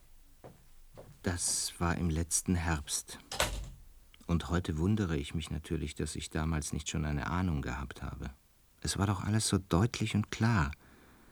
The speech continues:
Ich zeige Selma die Kossus-Kossus-Raupen, die gerade ihr Raupenleben hinter sich gebracht haben und sich verpuppen wollen.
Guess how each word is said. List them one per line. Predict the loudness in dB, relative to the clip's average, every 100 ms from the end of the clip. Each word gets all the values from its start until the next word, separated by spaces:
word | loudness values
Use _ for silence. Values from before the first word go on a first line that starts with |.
| -20 -10 0
Ich | 2 4
zeige | 4 6 4 4
Selma | 6 8 8 6
die | 4
Kossus-Kossus-Raupen, | 2 -2 2 2 0 -2 2 2 2 2 2 4 2
die | 4
gerade | 4 4 4 4
ihr | 2 2
Raupenleben | 2 4 6 8 8 8
hinter | 6 4 2
sich | 0 0
gebracht | 0 2 0 2
haben | 0 2 2 -2 -12 -4
und | -2 0
sich | -2
verpuppen | -2 2 0 4 4
wollen. | 6 6 4